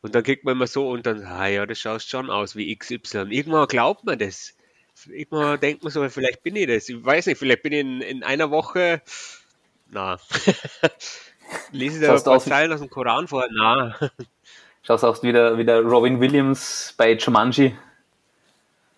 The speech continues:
Speaker 1: Ja, stimmt, ja.
Speaker 2: What year is it?
Speaker 1: Jumanji.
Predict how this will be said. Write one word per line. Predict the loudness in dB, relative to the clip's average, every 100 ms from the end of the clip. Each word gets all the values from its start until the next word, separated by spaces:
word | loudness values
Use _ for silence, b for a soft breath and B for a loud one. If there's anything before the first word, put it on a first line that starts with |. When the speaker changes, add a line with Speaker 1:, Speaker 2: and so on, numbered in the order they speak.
| _ -16
Speaker 1:
Ja, | -14
stimmt, | -14 -14 -14 -14 -6
ja. | 0
Speaker 2:
What | 2 4
year | 2 4
is | 2
it? | -4 -6
Speaker 1:
Jumanji. | -14 -20 -20 -20 -20 _ _ -20 -20 -20